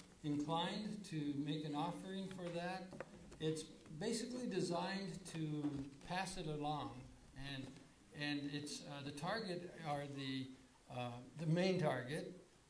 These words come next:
Uh, you can get the magazine yourself also, uh, but the main target is to share it with those that are establishing policies and making laws. Uh, as, because this is in January, most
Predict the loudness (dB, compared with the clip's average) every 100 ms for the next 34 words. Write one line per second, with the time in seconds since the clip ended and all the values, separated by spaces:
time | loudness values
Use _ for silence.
0 | -4 0 0 0 0 0 -2 -2 -2 -2
1 | 0 2 2 0 -2 -2 -2 -2 -2 -2
2 | -2 -2 -2 -6 -6 -8 -14 -20 -16 -6
3 | -4 -4 -6 -2 0 0 2 2 2 -2
4 | -4 -4 -4 -4 -2 0 0 0 -2 -2
5 | 2 4 4 2 0 0 -2 -4 -6 -6
6 | -4 0 2 2 -2 -2 -2 -2 0 2
7 | 2 0 -2 -4 -2 -2 -2 -2 -2 0
8 | -2 -4 -10 -20 -20 -18 -18 -6 -2 0
9 | 0 -2 -2 -4 -8 -6 -2 2 2 2
10 | 0 2 2 4 4 4 4 2 2 0
11 | -2 -8 -14 -20 -6 0 4 4 8 8